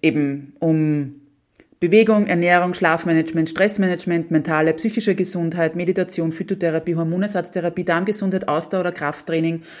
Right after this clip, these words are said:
et cetera pp. kümmern muss. Und diese Liste ließe sich wohl noch um einiges erweitern. Also ja, ich, ich hab das jetzt versucht, mit ein bisschen Humor zu sehen, aber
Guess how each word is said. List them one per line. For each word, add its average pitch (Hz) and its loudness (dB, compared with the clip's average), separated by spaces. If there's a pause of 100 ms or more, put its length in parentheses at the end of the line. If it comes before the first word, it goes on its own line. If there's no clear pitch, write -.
(140)
et 170 -4
cetera 180 0
pp. 165 0
kümmern 143 0
muss. - -6 (1700)
Und 151 -6
diese 147 0
Liste 139 -4
ließe 139 -6
sich 202 -6
wohl 220 4
noch 220 0
um 214 2
einiges 202 0
erweitern. 143 -4 (3000)
Also 165 0
ja, 143 6
ich, - -2
ich - -10
hab - -8
das 196 -4
jetzt 180 -6
versucht, 196 -2
mit 190 2
ein 180 2
bisschen 180 0
Humor 151 2
zu - -12
sehen, 160 -2
aber 156 2